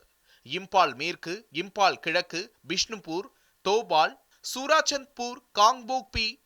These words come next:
கக்சிங்கில் ஆகிய மாவட்டங்களில் இணையதள சேவை முடக்கப்பட்டுள்ளது. இதன் மூலம் செய்திகள் பரவாது என்று நினைத்து தடை செய்துள்ளார்கள். பள்ளிகள் அனைத்தும் மூடப்பட்டுள்ளன.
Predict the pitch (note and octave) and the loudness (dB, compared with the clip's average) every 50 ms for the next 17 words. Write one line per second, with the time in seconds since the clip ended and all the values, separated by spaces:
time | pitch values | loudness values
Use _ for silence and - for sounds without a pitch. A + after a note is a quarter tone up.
0 | _ _ _ _ _ _ - G#3+ A#3 A#3+ - - - D#4+ D4+ C#4 C4+ C4 C4+ - | _ _ _ _ _ _ 0 0 0 0 0 -8 -8 -8 -8 -8 -8 -8 -8 -6
1 | - - F3+ G#3 G#3+ F#3+ G#3+ G#3 F3 D#3 E3 G3 G3+ A3+ - - G#3+ G3+ G3+ G3+ | 0 4 4 4 4 2 -2 -4 0 2 2 2 2 0 -6 -8 -8 -6 -6 -6
2 | G3+ G#3 - - C3+ E3 G3+ B3+ C#4 C#4 A#3 B3+ A#3 F#3+ - - E3 F3+ E3+ E3+ | -6 -8 -10 -10 -10 -6 -6 -6 -6 -4 -4 -4 -4 -4 -4 -4 -4 -2 -2 -4
3 | D3 G2 B2 D3+ F#3 G#3+ G#3+ - - - D#3 - - E3 F#3+ G3 - - - _ | -6 -6 -8 -4 -4 -4 -4 -4 -10 -10 -10 -10 -8 -2 -2 -2 -2 -4 -12 _
4 | _ _ _ _ _ _ A2 B2 D3 E3+ G3+ G#3 G3+ G#3+ G#3+ A#3 B3+ D4 - - | _ _ _ _ _ _ -8 -6 -4 -4 -4 -6 -4 -6 -4 -4 -4 -6 -6 -6
5 | F3+ G3 A3 A#3 A#3+ A#3+ A3 F#3+ - - C#3 E3 F3 G3+ G#3 A3 G#3+ B3+ A#3+ A3+ | -6 -6 -6 -6 -4 -4 -4 -4 -4 -2 -2 2 4 6 4 4 4 0 -10 -10
6 | A3+ G#3+ F#3+ G3 F3+ F#3 F#3+ G#3 G3+ - G#3+ F3 D3+ - - F#3+ E3+ F3+ A#3 A#3 | -10 -10 -10 -10 -8 -6 -6 -6 -6 -4 -8 -8 -8 -6 0 0 0 0 0 -4
7 | - - F#3 D3+ D3 D#3 D#3 E3+ E3+ E3+ F3 - D#3+ - _ _ _ _ _ _ | -4 -8 -8 -8 -8 -6 0 2 2 2 2 -2 -10 -14 _ _ _ _ _ _
8 | _ _ _ - G#3+ A#3 C#4+ D4 D#4+ D#4 B3+ G#3+ F#3+ G3 A#3 B3 G3+ - A3+ F3 | _ _ _ 0 0 2 2 -2 -4 -2 0 2 2 0 0 -2 -10 -14 -16 -16
9 | C#3 _ D3+ F#3+ A#3+ B3 B3 - - D#3 - D3+ E3 F3+ F3+ - A#2 | -16 _ -12 -8 -4 -4 -4 -4 -6 -12 -12 -8 -4 -4 -2 -4 -4